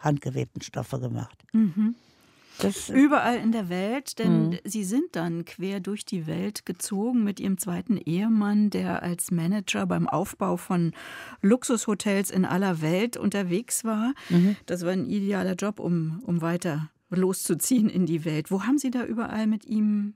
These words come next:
Speaker 2: gelebt oder ihn besucht?
Speaker 1: Also gelebt, da war nur eine geringe Zeit, weil dann diese vielen Kinderchen, ich, irgendwann mal mussten die auch mal, äh, sich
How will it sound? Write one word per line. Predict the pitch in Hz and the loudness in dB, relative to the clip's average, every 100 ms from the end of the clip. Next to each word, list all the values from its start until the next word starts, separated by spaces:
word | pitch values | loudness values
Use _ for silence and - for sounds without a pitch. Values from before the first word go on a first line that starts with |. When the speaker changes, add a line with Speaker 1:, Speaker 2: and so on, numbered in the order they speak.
| - | -12
Speaker 2:
gelebt | 220 196 214 294 - | -6 -2 -2 -4 -4
oder | 170 | -4
ihn | - 175 170 170 | -2 -2 -2 -4
besucht? | 175 160 254 247 - - - | -4 -2 -2 -2 -6 -14 -6
Speaker 1:
Also | - 180 185 | -2 2 4
gelebt, | 180 180 233 - - - - - 202 | 4 6 4 2 -10 -14 -14 -14 0
da | 196 185 | 2 4
war | 185 | 4
nur | 190 185 | 4 2
eine | 185 180 | 0 0
geringe | 175 196 226 | 0 2 2
Zeit, | 220 - 202 190 - | 2 0 0 0 2
weil | 180 175 | 2 2
dann | 180 175 180 | 2 2 0
diese | 175 180 170 165 | -2 -4 -4 -6
vielen | - 208 196 180 | -4 2 4 2
Kinderchen, | 175 214 202 160 - 160 - - - - _ _ - | 2 2 4 2 -2 -8 -8 -18 -20 -20 _ _ -20
ich, | - - 196 - - - - | -16 -14 -14 -14 -14 -16 -18
irgendwann | - 214 240 247 233 196 202 | 0 4 8 8 8 4 4
mal | 196 185 185 | 4 4 2
mussten | 180 185 196 - - 180 | 2 2 0 -4 -2 0
die | 175 175 185 | 0 -2 -6
auch | - 175 175 - | -4 -4 -4 -4
mal, | 165 160 160 165 | -2 0 0 -2
äh, | - - - - | -8 -12 -12 -14
sich | 160 180 170 - - | -12 -8 -8 -10 -20